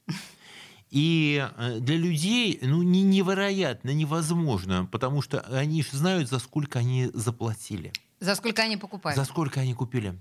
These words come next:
Speaker 1: Мгм.
Speaker 2: И, а, прода-, и т-, и, и история, ведь когда человек покупает жильё,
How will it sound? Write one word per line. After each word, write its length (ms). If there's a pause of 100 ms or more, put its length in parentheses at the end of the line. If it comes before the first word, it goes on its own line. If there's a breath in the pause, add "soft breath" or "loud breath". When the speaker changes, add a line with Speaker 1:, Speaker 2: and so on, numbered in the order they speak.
(160)
Speaker 1:
Мгм. 360
Speaker 2:
И, 420
а, 100
прода-, 480
и 80
т-, 160
и, 400
и 140
история, 460
ведь 320
когда 300
человек 260
покупает 440
жильё, 360